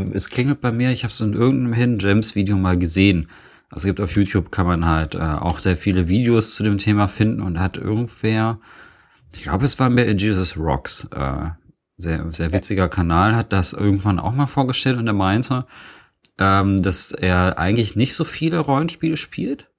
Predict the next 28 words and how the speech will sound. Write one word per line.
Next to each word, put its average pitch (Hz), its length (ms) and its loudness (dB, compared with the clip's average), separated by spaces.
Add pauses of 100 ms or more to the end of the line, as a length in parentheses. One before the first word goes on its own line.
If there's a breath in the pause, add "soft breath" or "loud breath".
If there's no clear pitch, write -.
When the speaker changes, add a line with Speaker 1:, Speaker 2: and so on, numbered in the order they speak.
(420)
Speaker 1:
ähm, 107 800 0
weil, 98 180 2
weil 104 120 4
die 107 100 4
halt 104 100 2
zu - 160 -2
umfangreich 120 560 2
sind. 80 220 -6
Und 80 100 -6
Brave 95 240 2
Speaker 2:
Ja. 143 80 6
Speaker 1:
Story 127 320 4
wäre 113 240 2
so 110 140 0
eine 107 200 2
Größe, 110 500 0
so 104 100 -2
eine 98 100 0
Länge, 117 300 2
so 101 100 -4
von 90 220 -6
dreißig, 90 420 -2
vierzig - 260 -8
Stunden, 170 440 -2 (500 loud breath)
die 107 160 2
er 104 260 4
auch, 101 460 2
ähm, 95 400 2